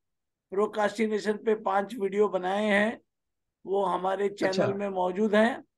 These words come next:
Speaker 1: आप वो पांचों को
Speaker 2: अच्छा।
Speaker 1: देख सकते हैं, काफी डिटेल में, काफी कुछ टेक्निक वगैरह बताया है, आप लोग
Speaker 2: या,
Speaker 1: उसको देख
Speaker 2: या।
Speaker 1: सकते हैं। Thank you so much and thank you doctor for giving your wisdom to this, uh,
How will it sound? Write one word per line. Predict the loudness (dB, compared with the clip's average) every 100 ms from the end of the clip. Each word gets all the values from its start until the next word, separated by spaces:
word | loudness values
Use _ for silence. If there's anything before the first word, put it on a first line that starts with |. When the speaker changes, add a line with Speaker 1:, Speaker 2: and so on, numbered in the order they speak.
| _ _ _ -4
Speaker 1:
आप | -4 -2
वो | -6
पांचों | -2 -2 0 0
को | 0
Speaker 2:
अच्छा। | 2 0
Speaker 1:
देख | -2
सकते | -6 -6 -4
हैं, | -2
काफी | 0 0 -2
डिटेल | -4 0 0 0
में, | -2 -2
काफी | -2 2 0
कुछ | 0 -4 -4
टेक्निक | -4 -6 -8
वगैरह | -4 -2 -2 -2
बताया | -4 -2 0 0
है, | 0 -4 _ _ _ _ _ _ -8
आप | -6 -4
लोग | 0
Speaker 2:
या, | 0
Speaker 1:
उसको | 2 0
देख | -2
Speaker 2:
या। | -4
Speaker 1:
सकते | -6 -2
हैं। | 0 0 -2
Thank | -6 -6
you | -6
so | -4 -6
much | -4 -4
and | -4 -4
thank | -6 -4
you | -2
doctor | -2 -2 -4 -4 0
for | 2 2 -2 -8 _ _ _ _ _ -14
giving | -4 0 2 2 0 2 6
your | 8 8 6
wisdom | 0 -2 -4 -4 -2
to | -2 0
this, | 0 -2 -6
uh, | -8